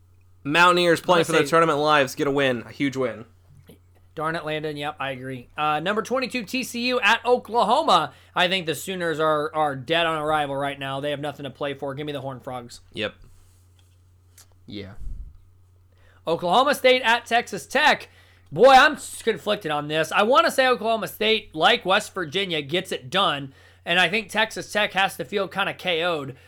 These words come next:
Speaker 2: But also, it's really rare that teams win at United Supermarkets Arena. I will take the Red Raiders.
Speaker 1: Yeah, I was going Red Raiders as well.
Speaker 3: Hmm.
Speaker 2: That's a tough one to pick.
Speaker 3: Uh, I'll go Oklahoma State.
Speaker 2: Other games.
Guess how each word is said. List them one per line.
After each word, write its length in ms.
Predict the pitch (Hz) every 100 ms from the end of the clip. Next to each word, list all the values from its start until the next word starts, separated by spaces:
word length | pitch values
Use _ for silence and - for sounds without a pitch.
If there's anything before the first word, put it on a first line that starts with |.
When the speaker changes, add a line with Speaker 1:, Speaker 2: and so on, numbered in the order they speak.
| _
Speaker 2:
But 120 | 180 220
also, 340 | 277 277 294
it's 220 | 277 -
really 400 | 147 151 285 311
rare 240 | 226 262 294
that 120 | 285
teams 320 | 240 277 175
win 280 | 131 170 269
at 100 | 240
United 300 | 208 220 254
Supermarkets 580 | - 220 233 247 247 220
Arena. 320 | 208 262 170
I 140 | 156
will 140 | 196 233
take 260 | 208 214
the 80 | 226
Red 160 | 220 220
Raiders. 520 | 202 233 123 - - _ _
Speaker 1:
Yeah, 200 | 127 117 -
I 160 | 123 127
was 140 | 120
going 200 | 123 123
Red 100 | 123
Raiders 300 | 120 120 127
as 140 | 123
well. 240 | 107 95 - - - - - - _ - - - _ _ _ _ _ -
Speaker 3:
Hmm. 440 | - 127 113 101 90 - - - - - - - - - - - - - - - - - - - -
Speaker 2:
That's 140 | 160
a 60 | -
tough 260 | 131 139 147
one 120 | 123
to 40 |
pick. 380 | 110 120 104 - -
Speaker 3:
Uh, 440 | 120 117 113 110 - -
I'll 140 | 127
go 100 | 120
Oklahoma 300 | 110 110 104
State. 320 | - 101 90 - - - - - _ - - - - - -
Speaker 2:
Other 240 | 294 349
games. 600 | 233 277 320 311 160 -